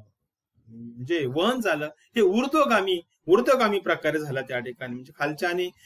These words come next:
वरच्या दिशेकडे झालं, अशा प्रकारे टीका जॉली या तज्ञांनी केली आहे आणि ही सुद्धा टीका महत्वाची मानली जाते.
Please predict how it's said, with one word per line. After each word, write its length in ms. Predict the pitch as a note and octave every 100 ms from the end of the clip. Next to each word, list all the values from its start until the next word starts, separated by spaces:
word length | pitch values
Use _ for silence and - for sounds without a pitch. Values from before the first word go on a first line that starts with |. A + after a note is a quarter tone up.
| _
वरच्या 260 | D3+ D#3 A3
दिशेकडे 480 | E3 D#3+ C#4 C4 A#3+
झालं, 260 | D#3 C#3 E3 - _
अशा 280 | C3+ C#3+ A#3+
प्रकारे 380 | A#3 G#3 F#3+ D#3 -
टीका 280 | B2+ D3+ D#3+ _ _ B2+
जॉली 320 | C3+ C#3+ F3
या 100 | D#3
तज्ञांनी 440 | D3 C3 B2+ B2 B2
केली 320 | - A2+ A2+
आहे 120 | A2
आणि 140 | A2 A#2
ही 80 | A#3+
सुद्धा 260 | C4+ B3 D#3
टीका 380 | C3 A#2+ B2 B2 _
महत्वाची 440 | D3 B2+ A2+ A2+ B2+
मानली 200 | A2+ A2+
जाते. 240 | A2+ _